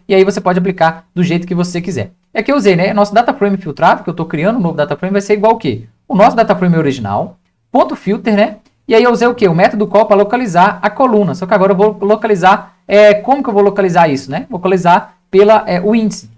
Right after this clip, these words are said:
Então passei entre parênteses aqui, né, dentro do call pra localizar pra mim. Esse método aqui, ele vai localizar a coluna.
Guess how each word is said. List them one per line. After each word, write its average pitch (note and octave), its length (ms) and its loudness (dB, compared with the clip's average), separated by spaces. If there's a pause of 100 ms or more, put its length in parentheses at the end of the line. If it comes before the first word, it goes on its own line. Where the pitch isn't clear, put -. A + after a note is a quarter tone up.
(120)
Então E3+ 200 -2
passei F3+ 300 0
entre A#3 240 -2
parênteses F3 500 2
aqui, E3+ 220 -8
né, A#3 140 0
dentro F#3 220 -4
do D3 120 -6
call F3 240 2
pra F3+ 140 -4
localizar G#3 420 0
pra C#4+ 140 -2
mim. B3 220 -6 (320)
Esse F3+ 200 -4
método E3+ 300 0
aqui, F3 120 -4
ele F3 80 -2
vai F3+ 120 2
localizar G3+ 480 0
a G3 40 2
coluna. F3+ 460 -4